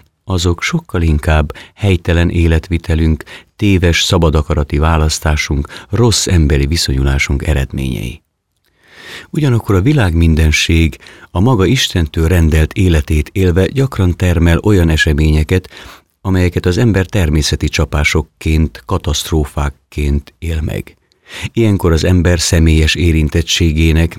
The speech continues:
veszteségének fájdalmában hajlamos Isten személyeskedő csapásaként értelmezni saját helyzetét,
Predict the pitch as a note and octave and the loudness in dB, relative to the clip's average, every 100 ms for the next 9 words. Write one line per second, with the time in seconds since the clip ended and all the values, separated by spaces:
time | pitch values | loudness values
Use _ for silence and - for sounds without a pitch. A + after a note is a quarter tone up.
0 | - F2+ E2+ E2 - F2+ D#2+ - E2+ D2+ | -12 -2 0 0 0 -4 -2 0 2 2
1 | D#2 D#2 - - D#2+ D#2+ D2 D#2 D#2 D#2 | 2 2 0 -2 2 2 2 2 2 2
2 | D#2 E2 E2+ D#2+ D#2+ D#2+ D#2 - - - | 2 2 2 2 2 2 0 0 -2 -2
3 | D#2 - F2+ F2+ E2+ D#2+ - D#2+ D2+ D#2 | -4 0 2 4 4 2 0 0 0 0
4 | - - D2+ - D2+ - D2+ - D#2+ D#2 | -2 -2 -2 -2 -2 -2 -4 -2 -2 -2
5 | D#2+ D#2 D#2 D#2+ D#2 D#2 D2+ D2 - D#2+ | -2 0 0 0 0 0 2 0 -2 0
6 | D2+ D#2+ - E2+ E2+ | 0 0 0 -2 -4